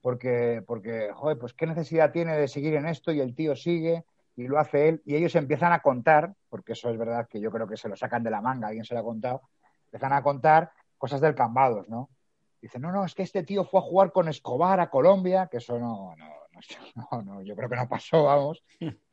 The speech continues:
Speaker 1: Y este tío encerró, a mí es lo que me, lo que se me quedó más, y este tío,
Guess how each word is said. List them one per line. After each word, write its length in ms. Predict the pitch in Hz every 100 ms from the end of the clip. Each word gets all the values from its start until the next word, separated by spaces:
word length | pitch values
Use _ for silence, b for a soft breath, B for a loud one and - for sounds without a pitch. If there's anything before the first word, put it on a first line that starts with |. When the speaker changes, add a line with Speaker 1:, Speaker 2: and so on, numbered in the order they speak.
| _ _
Speaker 1:
Y 120 | 156
este 240 | 170 165 185
tío 220 | 185 214
encerró, 580 | 196 160 139 175 190 190
a 80 | 120
mí 100 | 120
es 60 |
lo 100 | 131
que 100 | 135
me, 200 | 131 123
lo 300 | 113 107 117
que 140 | 120 113
se 100 | 123
me 120 | 113
quedó 200 | 117 120
más, 240 | 143 147
y 40 | 156
este 180 | 151 170
tío, 340 | 165 190 202